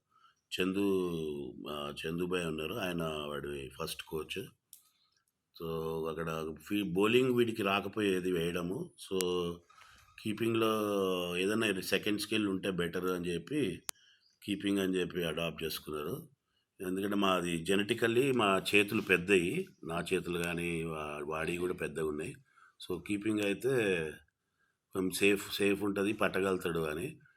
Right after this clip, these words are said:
ఇంకోటి ఏంటంటే, చిన్నప్పుడు మేము అసలు ప్రొఫెషనల్ ఆడతాడు అని ఎక్స్‌పెక్ట్ చేయలేదు. So, దెబ్బ తగలొద్దు అని చెప్పి కూడా, ఫీల్డింగ్ అయితే పెద్ద పిల్లలతో ఆడితే దెబ్బ తగులుతుంది అని చెప్పి కూడా, కీపింగ్ అయితే సేఫ్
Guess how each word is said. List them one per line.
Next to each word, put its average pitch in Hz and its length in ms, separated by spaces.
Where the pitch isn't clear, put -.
ఇంకోటి 123 380
ఏంటంటే, 117 340
చిన్నప్పుడు 117 640
మేము 101 200
అసలు 92 180
ప్రొఫెషనల్ 98 520
ఆడతాడు 98 460
అని 90 300
ఎక్స్‌పెక్ట్ 92 440
చేయలేదు. 92 420
So, - 140
దెబ్బ 90 280
తగలొద్దు 110 520
అని 101 200
చెప్పి 98 220
కూడా, 101 240
ఫీల్డింగ్ 107 420
అయితే 104 280
పెద్ద 95 220
పిల్లలతో 101 420
ఆడితే 95 420
దెబ్బ 90 220
తగులుతుంది 95 640
అని 92 140
చెప్పి 90 240
కూడా, 101 200
కీపింగ్ 107 400
అయితే 101 240
సేఫ్ 92 400